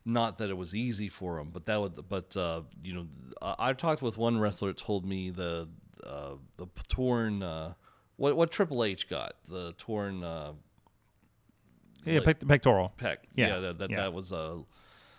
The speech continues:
Speaker 1: uh, you know, I don't, he, he was, like, saying, "I don't know how Triple H got through a match with that."
Speaker 2: Mm-hmm.
Speaker 1: So I'm not, I don't
Speaker 2: Mm-hmm.
Speaker 1: wanna put it down too much, but it, it's a, but it was a very, still a very impressive. It was a hell of a sight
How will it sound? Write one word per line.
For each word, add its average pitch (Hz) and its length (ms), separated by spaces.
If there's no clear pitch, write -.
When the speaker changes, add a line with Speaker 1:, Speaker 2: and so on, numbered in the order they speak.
Speaker 1:
uh, 76 360
you 87 140
know, 85 100
I 95 120
don't, 90 160
he, 98 160
he 113 120
was, 107 240
like, 107 160
saying, 92 180
"I 80 100
don't 107 140
know 85 120
how 98 260
Triple 85 340
H 78 120
got 80 160
through 78 140
a - 20
match 71 240
with 73 100
that." 78 300
Speaker 2:
Mm-hmm. 113 320
Speaker 1:
So 220 200
I'm 226 160
not, 180 240
I 180 60
don't 202 80
Speaker 2:
Mm-hmm. 196 80
Speaker 1:
wanna 147 160
put 156 180
it 123 80
down 123 200
too 220 220
much, 117 320
but 117 160
it, 127 200
it's 143 200
a, 151 80
but 143 240
it 165 80
was 160 200
a 190 60
very, 185 300
still 165 280
a 127 60
very 131 240
impressive. 127 720
It - 80
was 104 220
a - 120
hell 175 240
of 139 60
a 107 80
sight - 540